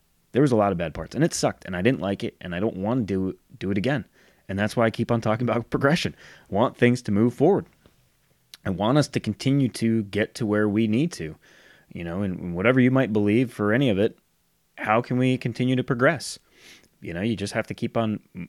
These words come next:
moving forward and, and not, um, not allow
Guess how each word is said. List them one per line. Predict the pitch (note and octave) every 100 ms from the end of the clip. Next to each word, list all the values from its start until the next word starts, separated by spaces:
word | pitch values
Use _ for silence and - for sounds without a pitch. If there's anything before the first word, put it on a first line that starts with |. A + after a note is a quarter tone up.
| -
moving | G2 A2 B2+
forward | - G2+ G#2+ C#3 B2+
and, | F#2 -
and | F#2 F2
not, | F2+ G2+ A2 - _ _ _ _ _ _ _ _
um, | F#2 F2 D#2 D2 D2 - _ _ _ _ _ _ _ _ _ _ _ _ -
not | G2+ B2
allow | A#2 G2 A#2+ B2+